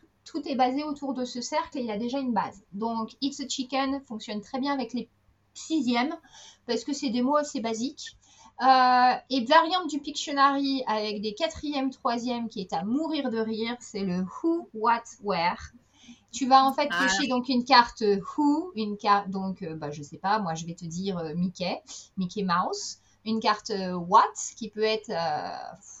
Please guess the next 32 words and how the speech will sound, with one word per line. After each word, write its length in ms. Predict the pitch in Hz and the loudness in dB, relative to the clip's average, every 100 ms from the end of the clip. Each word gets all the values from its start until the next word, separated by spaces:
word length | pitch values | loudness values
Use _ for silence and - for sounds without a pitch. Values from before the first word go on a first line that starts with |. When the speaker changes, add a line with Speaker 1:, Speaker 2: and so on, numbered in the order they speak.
| - _ - | -20 _ -6
Speaker 1:
Surfing 480 | - 214 208 190 | -4 -4 -4 -4
the 100 | 185 | -4
Net 380 | 185 311 415 - - - 240 - | -4 -6 -8 -10 -12 -20 -20 -6
et 280 | 233 226 240 | -4 -2 0
une 140 | 240 | 0
carte, 320 | 247 226 - | 4 2 2
euh, 160 | 202 190 - 247 185 | -6 -6 -10 -12 -2
Where 600 | 175 185 330 403 196 196 - _ | 0 2 2 0 -4 -4 -16 _
qui 160 | - 233 | -6 -6
peut 140 | 220 | 0
être 260 | 208 214 - - 247 | 0 0 -2 -6 0
Under 320 | 240 226 220 | 2 4 2
the 100 | 196 | 0
Sea 380 | - 180 311 - _ _ _ - | -6 -8 -10 -12 _ _ _ -6
et, 320 | 262 277 277 | 0 2 4
euh, 380 | 247 240 226 214 190 - | 4 4 4 2 -2 -6
et 120 | 220 240 | -2 0
je 100 | 240 | 0
vais 140 | 254 | 0
devoir 340 | 254 240 302 | 2 2 2
dessiner 400 | 262 269 254 226 | 2 -2 -4 -4
ça. 260 | 233 180 - - _ _ - | -2 -2 -2 -8 _ _ 6
<laughs> 960 | 233 302 - 403 - 494 403 320 214 | 10 12 12 10 8 2 -8 -12 -4
Et 140 | 277 285 | 2 4
donc 220 | 320 302 | 4 4
l'élève 320 | 285 247 339 | 6 8 8
va 140 | 302 254 | 6 6
devoir 320 | 262 254 262 | 4 4 4
retrouver 420 | 269 - 220 294 | 2 -4 -6 -2
la 120 | 247 | 0
phrase 320 | 226 220 262 - | 0 2 0 -2
complète. 420 | 262 247 160 | -6 -4 -6